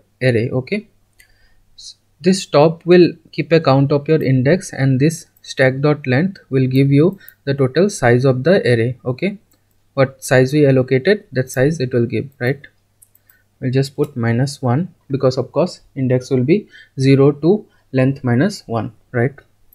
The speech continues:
If index is this,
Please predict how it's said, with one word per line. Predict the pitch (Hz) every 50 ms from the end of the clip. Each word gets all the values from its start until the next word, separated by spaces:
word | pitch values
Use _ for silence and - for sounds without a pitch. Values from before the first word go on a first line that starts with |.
| _ _ _ - - _ _ _ _ _ _ _
If | - 139 -
index | 139 139 135 127 135 135 139 - - -
is | 139 139 143 139 - - _ _ _ _ _ _ _ -
this, | 131 131 165 196 - -